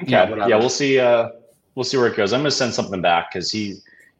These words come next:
Speaker 2: K-Mac sent me a couple of those offers, you know, back-to-back days. So he's, he's definitely trying to get something done. So I'd like to make something work if I can.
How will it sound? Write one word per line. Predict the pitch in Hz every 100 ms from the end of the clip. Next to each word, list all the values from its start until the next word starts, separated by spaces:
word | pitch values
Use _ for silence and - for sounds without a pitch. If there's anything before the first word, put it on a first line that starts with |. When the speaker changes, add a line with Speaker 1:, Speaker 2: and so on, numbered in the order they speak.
| -
Speaker 2:
K-Mac | 135 123 110
sent | 113 107
me |
a | 92
couple | 101 92
of |
those | 92 87
offers, | 85 85 87 80 -
you | 87
know, | 73
back-to-back | 82 - 82 80 -
days. | 85 78 76 -
So | 73 67
he's, | 71 90 - -
he's | 107 -
definitely | - 92 95
trying | 92 87
to |
get | 82
something | - 78 76
done. | 71 71 76
So | - 73 65 65
I'd | _ _ _ _ -
like | 82
to | 78
make | 76
something | 85 73 76
work | 67 -
if | 71
I |
can. | - 76 71